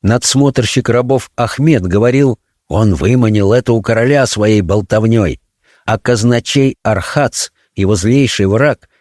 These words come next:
который сам иногда, быть может, хватал из кассы короля, прямо сказал: «Он украл золото». И вот, чтобы действовать наверняка,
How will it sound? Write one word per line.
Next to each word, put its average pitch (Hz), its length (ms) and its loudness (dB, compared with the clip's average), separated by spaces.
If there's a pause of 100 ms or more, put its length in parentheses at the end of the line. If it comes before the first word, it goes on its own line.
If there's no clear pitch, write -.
который 139 340 0
сам 147 340 2
иногда, 127 360 2
быть 113 140 -2
может, 117 280 0
хватал 120 420 0
из 107 120 -2
кассы 104 360 -2
короля, 104 440 0 (200)
прямо 104 380 0
сказал: 85 460 -2 (340)
«Он 131 260 2
украл 135 560 0
золото». 90 580 -2 (600)
И 90 160 -2
вот, 135 260 2
чтобы 135 360 -2
действовать 117 680 0
наверняка, 107 720 0